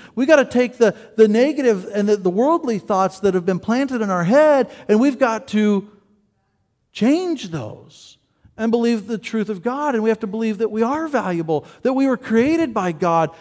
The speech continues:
with passion and intentionality and purpose and meaning, and that our life isn't trash.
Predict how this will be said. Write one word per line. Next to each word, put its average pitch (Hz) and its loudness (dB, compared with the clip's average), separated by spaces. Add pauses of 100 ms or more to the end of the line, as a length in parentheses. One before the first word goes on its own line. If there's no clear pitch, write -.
(160)
with 226 2
passion 254 -4
and 185 -2
intentionality 240 0
and 175 -4
purpose 285 -2
and 196 0
meaning, 240 -6 (580)
and 240 0
that 285 6
our 262 4
life 269 2
isn't 311 -2
trash. 160 -6